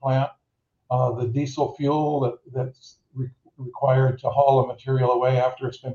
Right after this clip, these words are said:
processed. And in the processing, there's a lot of aeration. There's a lot of air, oxygen that needs to be pumped into this material to stimulate the bacteria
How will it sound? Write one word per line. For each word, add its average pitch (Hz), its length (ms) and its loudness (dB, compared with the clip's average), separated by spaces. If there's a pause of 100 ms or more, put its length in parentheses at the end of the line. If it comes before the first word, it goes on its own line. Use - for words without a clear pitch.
processed. 135 640 -4 (440)
And 135 140 2
in 180 120 4
the 165 120 2
processing, 147 680 2
there's 127 260 6
a 127 60 0
lot 139 220 6
of 135 140 2
aeration. 123 520 -2
There's 113 160 -2
a 127 40 -4
lot 139 220 2
of 135 60 0 (360)
air, 160 220 -2
oxygen 127 540 0
that 127 140 -8
needs 131 240 -4
to - 100 -12
be 110 120 -4
pumped 127 320 -2
into 117 160 -2
this 120 240 -6
material 131 600 -4 (300)
to 127 80 -8
stimulate 135 560 2
the 131 80 -6
bacteria 127 760 -2